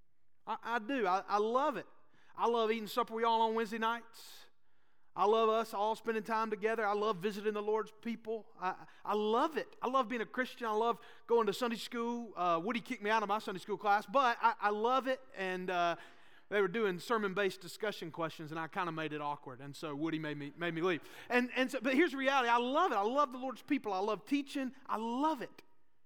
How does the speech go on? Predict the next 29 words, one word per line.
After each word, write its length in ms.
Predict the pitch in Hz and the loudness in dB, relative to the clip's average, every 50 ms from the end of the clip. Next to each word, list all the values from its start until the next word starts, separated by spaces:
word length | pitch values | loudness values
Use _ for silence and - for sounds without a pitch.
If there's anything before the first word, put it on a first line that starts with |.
| - - - - - - - - - - - - - - - - - - - - - - - - - - - - | -20 -20 -20 -20 -20 -20 -20 -20 -20 -20 -20 -20 -20 -20 -20 -20 -20 -20 -20 -20 -20 -20 -20 -20 -20 -20 -20 -14
It's 80 | - | -14
exactly 600 | 180 156 160 180 - - 339 277 262 - - 269 | -12 -10 -8 -6 0 0 0 0 0 -4 -2 -2
what 120 | 247 240 233 | 0 0 0
I 60 | 226 | 0
wanna 180 | 226 226 220 | 0 -2 -4
do. 200 | 202 175 196 156 | -4 -2 -2 0
Every 200 | 143 160 226 254 | 0 0 0 -2
Sunday, 260 | - - - 208 170 151 | -6 -4 -4 -4 -4 -2
I 60 | 139 | -2
love 400 | 156 190 240 269 247 190 156 156 | -2 -2 0 0 0 0 0 -4
being 100 | 180 160 | -4 -2
right 220 | 185 208 202 196 | 0 -2 -2 -2
here, 140 | 190 151 131 | -4 -4 -4
First 220 | - - 180 151 | -4 -6 -8 -4
Baptist 300 | 165 175 170 160 151 - | -4 -4 -4 -4 -6 -8
Church 160 | - 170 143 156 | -8 -8 -8 -8
of 60 | 151 | -8
Gadsden. 380 | 156 151 139 120 - - - - - - - - - - - - - - - - - - - - - - - - - - - - - | -6 -6 -6 -8 -12 -16 -20 -20 -20 -20 -20 -20 -20 -20 -20 -20 -20 -20 -20 -20 -20 -20 -20 -20 -20 -20 -20 -20 -20 -20 -20 -16 -12
But 60 | 196 | -10
here's 140 | 233 233 202 | -10 -8 -6
the 60 | 202 | -4
reality. 420 | 185 175 160 139 131 123 123 120 117 - - - - - - - - - - - - - - - - - - - - - - - - - - - - - - | -4 -4 -2 -4 -6 -10 -12 -16 -18 -20 -20 -20 -20 -20 -20 -20 -20 -20 -20 -20 -20 -20 -20 -20 -20 -20 -20 -20 -20 -20 -20 -20 -20 -20 -20 -20 -20 -12 -6
God's 220 | 180 185 175 - | -6 -6 -6 -6
called 240 | - - 196 180 156 | -8 -8 -6 -6 -6
us 100 | 139 - | -8 -10
to 80 | - | -12
more 200 | 151 147 147 143 | -10 -10 -8 -10
than 140 | 123 127 120 | -10 -12 -14
that. 220 | 120 120 120 120 | -14 -16 -16 -18